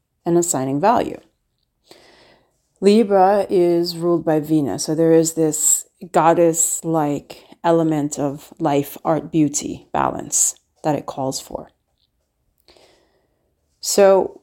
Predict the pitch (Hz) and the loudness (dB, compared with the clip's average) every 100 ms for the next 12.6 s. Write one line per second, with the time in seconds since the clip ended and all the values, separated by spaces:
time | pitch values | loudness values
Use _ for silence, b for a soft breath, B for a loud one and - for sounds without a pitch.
0 | _ - 185 - 185 185 - 202 214 214 | _ -4 -2 0 0 -2 -4 -6 -4 -4
1 | 196 - 160 151 - 147 135 151 - _ | -4 -2 -2 -2 -6 -10 -6 -6 -8 _
2 | _ - 175 170 165 170 170 180 175 170 | _ -8 -2 0 0 0 2 2 2 2
3 | 160 160 160 151 156 151 165 156 - 151 | 4 4 2 -2 -6 -6 -4 -6 -4 -6
4 | 147 147 147 143 139 143 196 247 143 - | -6 -4 -4 -4 -4 0 2 4 2 2
5 | 143 - - _ - - 151 143 147 156 | -4 -10 -20 _ -14 -6 -4 -4 -6 -8
6 | 143 151 - 156 143 139 117 127 147 214 | -6 -4 -2 -4 -4 -4 -6 -8 -8 -8
7 | - b b b b b b b b _ | -12 b b b b b b b b _
8 | _ _ _ _ - 202 214 220 - 269 | _ _ _ _ -2 -2 0 -2 2 0
9 | 320 349 175 156 139 - - 180 - 185 | 2 2 2 2 0 -2 -8 -8 -4 -4
10 | 175 180 170 165 165 117 117 208 - - | -2 -6 -6 -6 -4 -6 -6 -6 -4 -6
11 | - - _ _ _ _ _ - 156 151 | -8 -20 _ _ _ _ _ -4 -2 2
12 | 156 - 190 - - | 0 0 -4 -4 -6